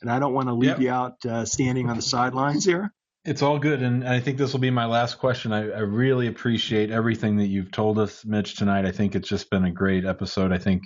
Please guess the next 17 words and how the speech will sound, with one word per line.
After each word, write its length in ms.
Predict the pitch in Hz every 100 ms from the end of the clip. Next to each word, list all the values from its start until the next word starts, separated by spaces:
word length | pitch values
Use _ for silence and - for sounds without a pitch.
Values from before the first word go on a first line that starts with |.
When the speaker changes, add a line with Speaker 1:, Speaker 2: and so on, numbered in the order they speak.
| -
Speaker 2:
our 100 | 98
listeners 360 | 110 107 117
are 60 | 104
gonna 200 | 98 92
love 300 | 95 107 107
it. 160 | 107 104
A 240 | 107 107
lot 140 | 107
of 80 | 107
great 240 | 98 101 98
nuggets 420 | 98 95 101 -
and 100 | 92
takeaways, 520 | 104 95 101 98 92
a 20 |
lot 140 | 92 104
of 100 | 95
good 240 | 104 92